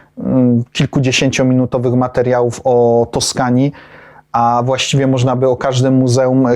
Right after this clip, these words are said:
każdym miasteczku nakręcić taki materiał. O kuchni, samej kuchni można by kręcić kilka godzin, więc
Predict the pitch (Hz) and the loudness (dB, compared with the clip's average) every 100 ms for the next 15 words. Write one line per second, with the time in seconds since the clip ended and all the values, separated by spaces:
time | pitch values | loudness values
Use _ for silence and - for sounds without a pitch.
0 | - 139 127 135 131 131 123 - 135 135 | -2 -4 0 0 2 0 -2 -2 -4 -4
1 | - 135 127 131 131 131 - - - _ | -4 0 2 2 2 0 -4 -16 -20 _
2 | 135 127 139 127 - - 131 139 131 123 | -4 -2 -4 -4 -6 -8 -4 -2 0 0
3 | 135 127 127 127 127 120 - _ _ _ | -2 0 0 0 0 -2 -6 _ _ _
4 | _ _ 143 131 127 127 123 123 - 165 | _ _ 0 2 2 2 2 0 -2 -4
5 | - 139 131 117 - 143 143 127 - - | 0 0 0 -2 -4 -2 -2 -2 -6 -2
6 | 139 131 127 123 127 - 135 - 127 - | -2 0 0 -2 -4 -2 -4 -2 -6 -8
7 | _ - - - - - 156 131 135 127 | _ -20 -20 -20 -20 -4 -4 -2 -4 -2
8 | 131 120 131 131 131 _ _ _ _ _ | -2 0 0 0 -4 _ _ _ _ _
9 | _ _ _ _ _ - 120 113 - - | _ _ _ _ _ -4 0 0 -2 -8